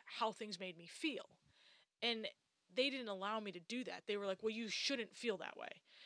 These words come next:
And we've, I've said this before on the podcast, but, you know, as a person, you have the right to feel however you wanna feel, but you don't have the right to act however you wanna act, right? Like,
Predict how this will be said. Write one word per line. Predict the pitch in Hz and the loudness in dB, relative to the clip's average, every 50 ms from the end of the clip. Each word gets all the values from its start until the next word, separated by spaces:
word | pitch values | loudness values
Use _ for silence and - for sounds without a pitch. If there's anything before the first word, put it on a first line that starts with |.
| - - _ - | -20 -18 _ -6
And | 214 214 | -4 -2
we've, | 220 208 - - - | -2 -2 -2 2 2
I've | 220 214 | 2 4
said | - - 247 240 | 4 4 2 2
this | 240 - | 2 -4
before | - 190 - 214 208 196 | -4 -6 -2 2 2 2
on | 190 | 2
the | 190 | 0
podcast, | - 202 180 185 - - 175 185 - - | 0 0 0 0 0 -2 -4 -4 -4 -4
but, | - - - _ _ - | -6 -6 -8 _ _ -6
you | 208 208 | -4 -2
know, | 190 180 175 - - - - - _ _ _ _ _ _ - - | -2 -4 -4 -6 -12 -18 -18 -20 _ _ _ _ _ _ -2 4
as | 208 233 247 269 226 202 - | 6 6 6 6 4 0 -2
a | 196 | -4
person, | - - - 226 196 - - 180 180 180 | -2 0 0 0 2 2 2 0 0 -4
you | 196 233 233 | -4 -2 0
have | 262 254 226 | 0 2 2
the | 233 202 | 2 0
right | 190 180 196 202 208 185 - | 2 2 2 2 2 0 -4
to | 208 185 | -6 -6
feel | - - - 208 208 202 202 | -6 -10 -6 -4 -2 -2 -2
however | - 208 190 185 180 170 | 0 0 0 0 0 -2
you | 185 180 180 | -6 -8 -6
wanna | 180 180 180 | -6 -6 -8
feel, | 170 - 202 185 170 | -6 -2 -2 -2 -2
but | 180 185 - | -2 -6 -6
you | - 180 | -4 -2
don't | 220 214 180 208 | 0 0 0 0
have | 214 208 | -2 -2
the | 185 196 | -2 -4
right | 180 180 175 170 165 - - | -2 -2 -2 -2 -2 -4 -8
to | - - _ - - | -10 -10 _ -4 -4
act | 185 165 175 - - - | -4 -4 -4 -10 -8 -6
however | 190 165 160 175 | -4 -4 -4 -6
you | 165 165 | -6 -6
wanna | 170 - - | -6 -2 0
act, | 185 170 165 165 - | 0 0 0 -2 0
right? | - 196 196 190 | 4 4 6 6
Like, | 196 185 175 | 4 2 0